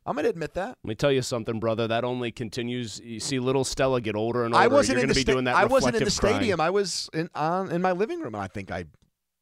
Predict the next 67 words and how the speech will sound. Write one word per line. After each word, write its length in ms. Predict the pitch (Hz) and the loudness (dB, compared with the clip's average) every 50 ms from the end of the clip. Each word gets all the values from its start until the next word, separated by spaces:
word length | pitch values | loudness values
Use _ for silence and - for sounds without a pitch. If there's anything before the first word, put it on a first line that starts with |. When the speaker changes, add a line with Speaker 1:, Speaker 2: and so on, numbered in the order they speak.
| _ - | _ -12
Speaker 1:
blubbered 380 | 104 113 120 113 98 107 95 | -6 -4 -2 -2 -2 -4 -6
a 60 | 87 | -6
little 200 | 85 90 92 90 - | -8 -10 -8 -6 -2
Speaker 2:
I 60 | 139 | -2
Speaker 1:
bit. 60 | 151 90 | 0 0
Speaker 2:
can 120 | 214 208 | 0 0
tell 160 | - 226 220 | 2 2 2
you 60 | 208 196 | 2 2
right 100 | 190 165 | 2 0
now, 160 | 175 185 180 | 0 0 2
even 240 | 170 175 175 185 151 | 2 0 0 -2 -4
tears 300 | - - 190 180 160 156 | -4 -4 -4 -4 -4 -6
of 100 | 139 117 | -8 -8
joy, 340 | - 127 123 135 151 160 123 | -6 -4 -2 0 0 0 0
I 80 | 135 143 | 0 -2
didn't 240 | 160 180 185 185 - | -2 -2 -4 -6 -6
cry 240 | - 165 156 156 156 | -4 -4 -2 -2 -2
at 80 | - | -4
the 60 | - | -8
twenty 280 | 123 - - 147 147 147 | -12 -8 -6 -6 -4 -4
thirteen 460 | 127 - 143 135 - - 147 139 131 113 | -4 -6 -6 -6 -6 -6 -6 -4 -4 -2
wild 320 | 113 117 127 139 139 127 | 0 0 0 0 -2 -2
card 200 | - 135 120 107 | -4 -6 -6 -4
game. 200 | 95 110 110 107 | -4 -4 -4 -2
I 60 | 110 113 | -4 -4
just 200 | 117 131 117 - | -4 -4 -6 -4
got 160 | - 113 101 | -6 -6 -6
very 300 | 101 95 117 123 127 123 | -6 -6 -4 -4 -4 -4
fired 380 | 113 - - 120 113 107 104 117 | -4 -4 -2 -2 0 0 0 0
up 280 | 123 110 104 - - | 0 -2 -2 -4 -8
sitting 320 | - - - 131 117 120 117 | -8 -4 -4 -2 -2 -2 -4
at 80 | 113 | -4
my 140 | 95 104 98 | -4 -6 -6
house. 200 | 95 117 123 117 107 | -2 0 0 2 2
Speaker 1:
Same. 280 | 170 156 139 120 110 117 _ - | 2 0 -2 -6 -10 -14 _ -6
I 120 | 120 127 | -6 -4
didn't 180 | 127 123 117 113 | -4 -6 -6 -8
either. 160 | 110 107 120 | -8 -8 -4
Speaker 2:
Like, 200 | 107 135 143 147 - | -2 -2 -2 -2 0
I, 80 | 143 143 | 0 -2
I 40 | |
just 180 | 143 143 131 - | -2 -2 -4 -2
got 140 | - 127 - - | -2 -4 -4 -2
super 320 | - - 160 - 135 120 | -2 -2 -2 0 -2 -4
pumped. 340 | - - 131 135 127 110 - | -4 -2 -2 -2 -2 -2 -2
I 80 | 113 117 | -2 0
was 80 | 123 | 2
Speaker 1:
Why 80 | 143 160 | 2 2
Speaker 2:
ex-, 80 | 165 175 | 2 0
Speaker 1:
didn't 140 | 165 - - | -2 -2 0
you 60 | 185 | -2
Speaker 2:
I 20 | |
Speaker 1:
have 40 | 127 | -2
a 20 | 123 | -2
Speaker 2:
was 60 | 107 | -2
Speaker 1:
ticket 180 | 123 190 208 | -4 -4 -4
Speaker 2:
ecstatic. 120 | 202 127 120 | -2 -2 -2
Speaker 1:
for 40 | 117 | -2
that 120 | 107 101 | -2 -6
game 240 | - 110 104 101 101 | -8 -10 -10 -8 -8
or 140 | 101 98 101 | -8 -8 -8
a 60 | 107 | -8
p-, 140 | 95 - 135 - _ - | -10 -10 -12 -12 _ -6
press 200 | - 143 - - | -6 -6 -6 -6
pass? 360 | - 110 80 73 - - - _ _ _ - | -10 -12 -12 -12 -12 -16 -18 _ _ _ -4
Speaker 2:
Uh, 40 | |
I 460 | 127 127 135 135 135 135 135 127 123 | 0 0 2 2 2 2 2 0 -2